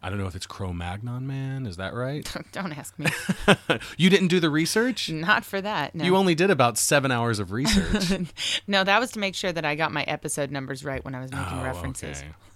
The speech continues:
Speaker 1: Because in episode three
Speaker 2: <laughs> I'm
Speaker 1: of
Speaker 2: serious.
Speaker 1: season six.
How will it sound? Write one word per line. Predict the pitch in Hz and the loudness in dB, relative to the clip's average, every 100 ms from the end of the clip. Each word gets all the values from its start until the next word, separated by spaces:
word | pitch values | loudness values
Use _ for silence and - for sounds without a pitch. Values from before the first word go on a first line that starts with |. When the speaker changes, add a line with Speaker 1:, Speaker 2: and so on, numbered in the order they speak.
| - - _ _ - - | -20 -20 _ _ -14 -6
Speaker 1:
Because | 127 147 147 | -4 0 0
in | 151 | 2
episode | 185 185 - 127 - | 4 2 2 -2 -4
three | 135 147 123 98 104 | -4 0 2 2 0
Speaker 2:
<laughs> | - | 0
I'm | 226 175 196 156 196 | 0 0 -4 -4 -4
Speaker 1:
of | 110 | -4
Speaker 2:
serious. | - 180 160 | 2 6 6
Speaker 1:
season | 127 107 | 6 0
six. | - 156 120 - - | 0 2 2 0 -16